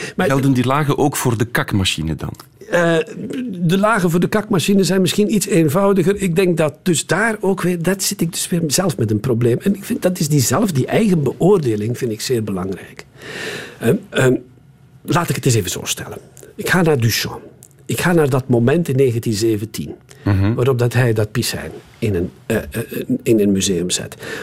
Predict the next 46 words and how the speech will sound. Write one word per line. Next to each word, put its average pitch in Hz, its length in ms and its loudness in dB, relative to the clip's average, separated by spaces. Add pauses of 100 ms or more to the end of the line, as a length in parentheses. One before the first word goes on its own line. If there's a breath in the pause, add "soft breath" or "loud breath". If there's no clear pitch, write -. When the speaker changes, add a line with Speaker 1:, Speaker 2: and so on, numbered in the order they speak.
Speaker 1:
Wat 202 200 2
was 170 200 2
de 156 80 0
bedoeling 120 400 4
van 87 120 -12
deze - 320 -10
man? - 120 -18 (800 loud breath)
Duchamp, 277 480 2 (280)
uitstekend - 640 -4
schilder, 233 360 -2 (380)
met 147 220 4
een 175 120 6
enorme 247 460 2
goede 196 280 0
opleiding. 262 640 -2 (200)
Een - 200 0
academist 175 840 2
eigenlijk, 254 500 -4
een 190 80 0
man 202 180 2
die 180 160 -2
alles 302 280 2
wist - 320 -2
over 190 260 2
hoe 165 240 4
je 175 80 4
moet 131 320 0
tekenen, 165 360 2
hoe 160 120 2
je 143 80 2
moet 117 200 2
schilderen. 214 580 2
Die 147 180 0
wist 139 220 2
over 117 140 2
perspectief, 156 720 0
die 143 100 0
wist 139 200 2
over 127 120 4
het 131 80 -4
menselijk 113 380 0
lichaam, 202 600 0
die 135 100 0
dat 110 160 2
allemaal 143 340 2
heeft 107 320 -2